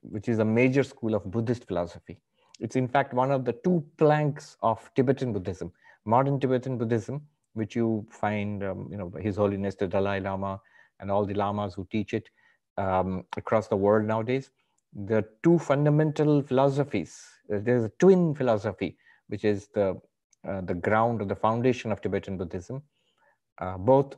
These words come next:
are from ancient India. One is the, this one which we read last time, the Yogacara Vijnanavada, the mind-only school. The other one is the Madhyamaka Shunyavada, the, the, uh, emptiness, what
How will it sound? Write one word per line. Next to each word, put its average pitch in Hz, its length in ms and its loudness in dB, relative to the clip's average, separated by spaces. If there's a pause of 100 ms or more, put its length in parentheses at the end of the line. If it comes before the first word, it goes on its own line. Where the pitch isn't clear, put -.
(100)
are 107 180 2
from 113 220 -4
ancient 110 400 -2
India. 95 320 -4
One 107 200 -2
is 104 200 -4
the, 98 280 -2 (120)
this 127 200 0
one 113 200 2
which 107 160 -2
we 110 100 0
read 98 180 0
last 95 280 -6
time, 90 240 -6 (420)
the 98 80 -4
Yogacara 113 760 2
Vijnanavada, 98 800 -4
the 98 100 -6
mind-only 107 520 -2
school. - 380 -12 (420)
The 110 180 -2
other 127 280 4
one 127 180 -2
is 113 100 -4
the 104 100 -4
Madhyamaka 104 680 0
Shunyavada, 87 720 -6 (400)
the, 95 420 -2 (240)
the, 92 320 -4 (380)
uh, 64 160 -8 (240)
emptiness, 123 880 -2
what 98 260 -10